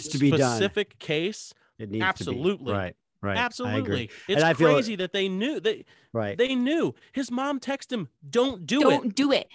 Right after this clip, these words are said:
Speaker 3: And as soon as they heard
Speaker 2: He
Speaker 3: it was
Speaker 2: knew
Speaker 3: a school
Speaker 2: immediately
Speaker 3: shooting,
Speaker 2: that it
Speaker 3: they
Speaker 2: was
Speaker 3: knew
Speaker 2: him.
Speaker 3: it was their kid.
Speaker 1: Yeah, I,
Speaker 3: And
Speaker 1: I
Speaker 3: they provided him a gun.
Speaker 1: I completely agree. It, I,
Speaker 3: Knowing
Speaker 1: I,
Speaker 3: this.
Speaker 1: I'm very fearful that it's gonna be used as an anti-Second Amendment issue. However,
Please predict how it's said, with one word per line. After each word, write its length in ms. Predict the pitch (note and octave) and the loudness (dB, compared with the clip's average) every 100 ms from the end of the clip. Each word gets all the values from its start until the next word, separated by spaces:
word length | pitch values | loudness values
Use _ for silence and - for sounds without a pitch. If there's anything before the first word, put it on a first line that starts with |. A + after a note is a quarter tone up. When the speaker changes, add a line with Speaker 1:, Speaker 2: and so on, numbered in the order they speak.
| - | -2
Speaker 3:
And 120 | A#3+ | 0
as 120 | C4 - | 0 -2
soon 200 | C#4+ C#4 | -2 -4
as 100 | C#4 | -4
they 100 | C#4+ | -2
heard 140 | C4+ | 0
Speaker 2:
He 40 | B3 | 0
Speaker 3:
it 40 | |
was 60 | C4+ | 0
Speaker 2:
knew 60 | |
Speaker 3:
a 40 | C4 | -2
school 160 | B3 | -2
Speaker 2:
immediately 320 | D4 C4 G#3+ G#3+ | -2 -2 0 0
Speaker 3:
shooting, 60 | |
Speaker 2:
that 60 | G3 | 2
it 80 | B3+ | 0
Speaker 3:
they 40 | |
Speaker 2:
was 100 | C4+ | 0
Speaker 3:
knew 140 | C#4 - | 0 0
Speaker 2:
him. 100 | - | 0
Speaker 3:
it 40 | |
was 160 | D4+ C4 | -4 -6
their 160 | D4 D#4 | -8 -8
kid. 440 | - D#4+ C#4 F3+ _ _ _ _ _ - - _ _ | -4 -4 -4 -8 _ _ _ _ _ -20 -20 _ _
Speaker 1:
Yeah, 200 | C3+ B2+ | 2 4
I, 120 | C#3+ | 4
Speaker 3:
And 160 | D3+ C#3 | 2 2
Speaker 1:
I 180 | D3+ D#3 | 2 4
Speaker 3:
they 80 | D4 | 4
provided 460 | F4+ E4 D#4 E4 | 2 2 2 2
him 120 | E4 D#4+ | -2 -2
a 60 | |
gun. 460 | D#4+ E4 D#4 A3+ F3 _ _ _ | -2 -2 -2 -4 -8 _ _ _
Speaker 1:
I 300 | D3 D#3 B2+ - | 2 2 2 -2
completely 420 | C3 B2 D3+ C#3 | -2 2 2 4
agree. 380 | C3 C3+ B2 A2 | 2 2 0 -2
It, 160 | - B2+ | -6 -10
I, 40 | A#3 | -6
Speaker 3:
Knowing 400 | C4+ A#2+ C#4 B3 | -2 -2 -2 -2
Speaker 1:
I, 80 | B2 | -4
Speaker 3:
this. 240 | - - C3 | -4 -6 0
Speaker 1:
I'm 140 | C#3 | 2
very 260 | C#3 E3 E3+ | 6 6 4
fearful 480 | D#3 D#3 C3 D3 C#3 | 4 2 4 4 4
that 160 | B2+ | 4
it's 140 | A#2+ F#2+ | 2 0
gonna 140 | C3 | 0
be 100 | B2 | 2
used 560 | A2+ C3 C3+ B2 - _ - | 0 0 0 -2 -6 _ -14
as 160 | B2 | -10
an 120 | A#2+ A#2+ | -8 -8
anti-Second 1080 | B2 B2 B2+ A#2+ A#2+ A#2+ - - B2 A#2+ | -6 -2 0 0 0 -4 -8 -6 -4 -2
Amendment 440 | A2+ A2+ A2 G#2 A2+ _ _ _ _ _ | -2 -4 -4 -8 -12 _ _ _ _ _
issue. 400 | C3 A#2 A2+ A2 F#2 | -8 -4 -2 -4 -2
However, 680 | B2+ C#3 C#3 C#3+ G#2+ F#2 | 0 4 4 2 0 -6